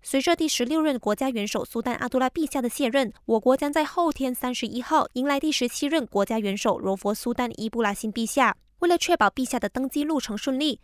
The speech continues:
警方将在三十一号早上九点三十分开始暂时封锁三条从舒邦大马皇家空军基地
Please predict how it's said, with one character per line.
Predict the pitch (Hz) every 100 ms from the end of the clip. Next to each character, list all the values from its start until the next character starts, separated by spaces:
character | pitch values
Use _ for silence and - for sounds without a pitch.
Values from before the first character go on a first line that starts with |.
| _
警 | - 202
方 | 262
将 | 262 269
在 | 294
三 | 262 302 320
十 | 214
一 | 226
号 | - 277
早 | - 190
上 | 190 226
九 | 214 208
点 | 208
三 | 185 254
十 | 262
分 | 226 254
开 | 269 294
始 | - - -
暂 | 349 285
时 | - 214
封 | - 254
锁 | - 196
三 | - 240
条 | 247 208
从 | 202 208 208
舒 | -
邦 | 262 269
大 | 208 330
马 | 214
皇 | 156 190 190
家 | 208
空 | - 247
军 | 247 254
基 | 262
地 | 254